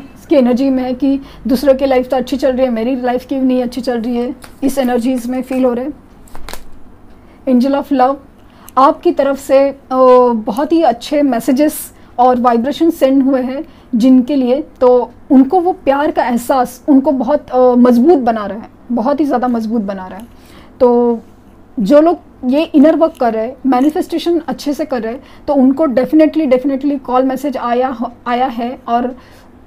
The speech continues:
अभी और भी अच्छे से सब बात होगी और सब कुछ जैसे separation ख़त्म होगा। और मेरी तो यही इच्छा है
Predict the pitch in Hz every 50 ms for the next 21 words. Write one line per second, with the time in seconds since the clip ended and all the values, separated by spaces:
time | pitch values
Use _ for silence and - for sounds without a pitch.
0 | - - - 262 233 226 311 440 - - 269 277 311 330 269 349 370 320 262 -
1 | - 320 302 - 311 311 320 320 - 302 247 220 202 233 262 302 294 277 269 254
2 | 240 269 269 262 269 262 254 - - - - - - - - 277 240 - - 320
3 | 269 311 302 - 330 302 - - - - 269 269 - 330 311 - - 262 247 311
4 | 285 277 254 190 170 160 - - - - - - - _ - - - - - -
5 | - - - - 262 254 247 240 240 262 320 339 339 349 349 285 247 254 233 226
6 | 311 330 311 294 240 - - - 285 320 320 - 269 208 180